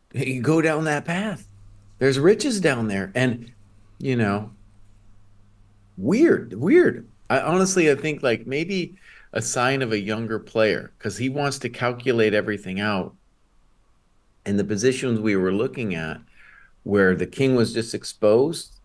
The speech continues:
for, like, Fabi or somebody to be like, "Yes, please, let's go with that." Heavy endgame with the, with the, uh,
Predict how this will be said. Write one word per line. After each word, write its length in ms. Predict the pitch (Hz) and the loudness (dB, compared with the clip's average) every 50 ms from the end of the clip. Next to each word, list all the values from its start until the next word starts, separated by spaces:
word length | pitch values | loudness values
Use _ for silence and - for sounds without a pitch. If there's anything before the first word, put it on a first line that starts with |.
| - - _ _ | -20 -20 _ _
for, 320 | - - 101 101 98 90 | -8 -4 -2 -2 0 -2
like, 220 | 85 95 92 92 95 | -2 -4 -6 -6 -8
Fabi 500 | - - - 98 107 135 143 160 127 101 | -10 -6 -4 -2 -2 0 0 2 0 0
or 60 | 98 | 0
somebody 400 | - - 110 92 87 90 90 87 | 0 -4 -6 -4 -4 -4 -4 -4
to 60 | 87 87 | -4 -4
be 60 | 90 87 | -2 -2
like, 200 | 85 82 - - | -2 -4 -4 -6
"Yes, 220 | 95 95 104 - | -6 -6 -4 -6
please, 380 | - - 113 151 156 151 123 95 | -8 -6 -4 -2 -2 -2 -2 -2
let's 220 | 82 90 98 95 - | -2 -4 -4 -4 -6
go 160 | - 98 98 104 | -4 -2 -2 0
with 180 | 104 104 92 | -2 -2 -4
that." 300 | 87 113 135 143 127 117 - | -4 -6 -6 -6 -8 -8 -4
Heavy 280 | - 110 110 110 117 | -2 -2 0 2 2
endgame 520 | 110 120 143 151 135 117 110 107 110 110 - | 2 2 2 0 2 0 0 0 0 -2 -4
with 220 | - 104 101 98 - | -4 -6 -6 -6 -8
the, 100 | 87 - _ _ _ | -12 -14 _ _ _
with 220 | 104 98 95 95 - | -6 -6 -6 -4 -6
the, 220 | 95 92 90 90 | -4 -4 -2 -2
uh, 160 | 87 87 85 | -4 -6 -8